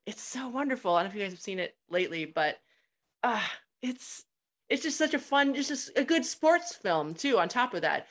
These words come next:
But then you have those awful scenes where, like, the one gal, they're going through the whole,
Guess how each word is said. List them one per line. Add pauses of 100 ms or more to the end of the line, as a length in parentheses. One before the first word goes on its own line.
(140)
But
then
you
have
those
awful
scenes
where, (340)
like,
the
one
gal,
they're
going
through
the
whole,